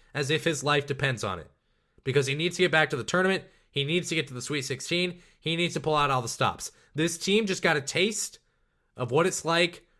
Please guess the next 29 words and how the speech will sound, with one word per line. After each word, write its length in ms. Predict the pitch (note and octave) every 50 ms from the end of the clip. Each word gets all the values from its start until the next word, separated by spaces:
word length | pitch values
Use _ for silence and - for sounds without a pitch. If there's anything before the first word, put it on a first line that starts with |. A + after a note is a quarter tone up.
| _ _ -
to 100 | - C#3+
lose 680 | B2+ A#2+ B2 C#3 D#3 E3+ G3 G#3+ A#3+ A3 - - - - _ _ _
a 120 | - C#3+ C#3
game 300 | C3 D3 D3+ D#3 E3 D3
that 140 | C#3+ C3
they 120 | - D3+ D3
were 300 | C#3+ D3 C#3+ C3+ C3+ - _ _
crushing 500 | - - - E3 F3 F#3 F#3 - G#3+ G3+
a 60 | G3+
team 260 | G3+ - F#3 F3+ E3
in, 220 | E3 E3 E3 D#3+ - - - _ _ _ _
just 260 | - - F3 F#3+ F#3+ -
like 140 | F#3+ F#3
they 120 | - F3+ E3+
did 180 | D#3 E3 D#3
last 320 | C3+ C3+ C#3+ D3+ D3 C3+ -
season. 320 | D#3+ C#3 G#2+ F#2+ F2 D#2 - _ _ _ _ _ _ _
And 160 | - B2+ B2+
now 160 | C3 C#3+ E3 F3
they've 140 | F3+ F3+
got 160 | D#3 E3+ D#3+ C#3+
that 160 | D#3 C#3+ -
taste 320 | - D3+ D#3+ D3+ - -
back 220 | - C#3 D3+ D3+ -
in 60 | C#3+
their 80 | C#3
mouth. 460 | B2+ A#2+ C3+ D#3+ F#3+ G#3 G#3+ G#3 - - _ _ _ _ _ _ _
They 100 | - C#3
remember 600 | C3 B2+ B2+ C3+ D#3 F3 F3 G3+ G3+ G3 G3+ -